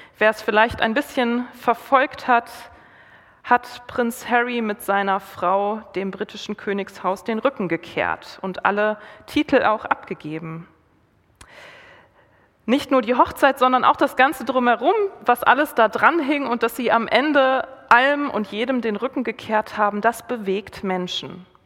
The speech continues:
Familiengeschichten bewegen Menschen. Und wir befinden uns gerade in einer Predigtserie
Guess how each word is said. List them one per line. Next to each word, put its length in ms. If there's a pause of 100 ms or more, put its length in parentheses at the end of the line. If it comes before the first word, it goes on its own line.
(580)
Familiengeschichten 1500
bewegen 560
Menschen. 580 (1600)
Und 160
wir 100
befinden 460
uns 200
gerade 360
in 160
einer 240
Predigtserie 1040